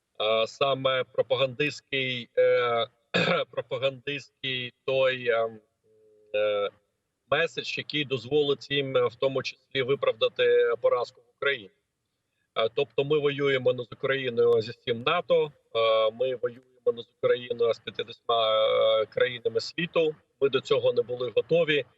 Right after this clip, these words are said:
І тобто продовження цього тезісу, е, може бути, що, е, зараз, на жаль, у нас не вийде, але ми повинні просто підготуватися краще.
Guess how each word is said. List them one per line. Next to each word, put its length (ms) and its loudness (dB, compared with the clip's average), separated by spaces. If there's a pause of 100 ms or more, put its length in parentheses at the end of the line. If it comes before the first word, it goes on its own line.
(360)
І 60 0
тобто 300 0
продовження 720 0
цього 360 0
тезісу, 640 -4 (460)
е, 460 2
може 360 -2
бути, 380 -8
що, 640 0 (640)
е, 160 0
зараз, 640 -4 (320)
на 80 -2
жаль, 260 0
у 100 -6
нас 340 -4
не 60 -6
вийде, 460 0
але 300 0
ми 160 -2
повинні 380 -4
просто 320 -10
підготуватися 800 -2
краще. 460 -2